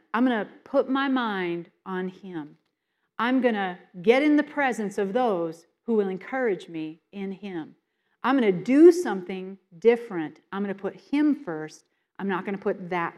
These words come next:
first." So now we go back to Colossians three eight.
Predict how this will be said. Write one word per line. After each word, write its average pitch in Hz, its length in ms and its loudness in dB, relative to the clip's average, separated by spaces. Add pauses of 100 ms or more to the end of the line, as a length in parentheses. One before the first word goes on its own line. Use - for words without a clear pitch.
first." - 380 -20 (520)
So 220 400 6 (920)
now 262 260 6
we 320 80 4
go 277 100 2
back 262 240 6
to 254 80 -2
Colossians 226 680 4
three 240 280 2
eight. 170 360 -2